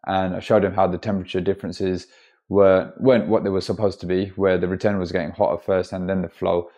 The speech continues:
So he could see, that gave him confidence in me that I was confident in my diagnosis. And then you got the original installer around.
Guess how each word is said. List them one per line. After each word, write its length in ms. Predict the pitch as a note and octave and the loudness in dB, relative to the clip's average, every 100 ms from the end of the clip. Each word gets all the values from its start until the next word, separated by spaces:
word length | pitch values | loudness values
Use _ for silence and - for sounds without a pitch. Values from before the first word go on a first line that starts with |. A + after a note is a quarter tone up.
| _ _ _ _ | _ _ _ _
So 180 | G#2 F#2+ | 0 2
he 160 | C3+ | 2
could 160 | A#2+ G2+ | 2 0
see, 380 | A2 A2+ A#2 - _ _ - | 4 4 2 -4 _ _ -4
that 220 | G#2+ G#2+ | -2 2
gave 180 | A#2 G#2+ | 4 4
him 160 | A2 G2+ | 2 0
confidence 480 | A2+ G#2 G#2 G2+ | -4 -4 -4 -4
in 80 | F#2+ | -2
me 140 | G#2+ G2+ | 0 2
that 180 | F#2+ | 2
I 360 | C2 G2 G2 F#2 | 2 2 0 -2
was 240 | G2+ G2+ F2+ | -4 -4 -4
confident 360 | - G#2+ G#2+ | -4 -4 -4
in 80 | F#2+ | -4
my 100 | F#2+ | 0
diagnosis. 840 | F#2+ F#2+ F#2+ G2+ - F2+ - - _ _ _ _ _ - _ _ | 2 2 0 -4 -4 -6 -6 -14 _ _ _ _ _ -20 _ _
And 160 | A2 G2+ | -4 0
then 120 | G2 | 0
you 80 | G2 | 2
got 160 | G2 G2+ | 2 2
the 280 | G2+ F#2+ - _ - | 0 -2 -8 _ -6
original 280 | G2+ F#2+ F#2 | -4 -2 -4
installer 280 | - G2+ F#2 | -4 -2 2
around. 280 | F#2 F#2+ | 2 0